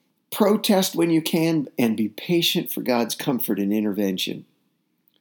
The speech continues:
Hope and pray for justice to come about here. And if not here in this world,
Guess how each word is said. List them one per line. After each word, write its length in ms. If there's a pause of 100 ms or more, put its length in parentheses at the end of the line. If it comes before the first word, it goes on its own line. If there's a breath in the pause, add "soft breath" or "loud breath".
(840)
Hope 340
and 160
pray 280
for 180
justice 540
to 100
come 240
about 420
here. 240 (400 loud breath)
And 140
if 140
not 260
here 440
in 200
this 240
world, 400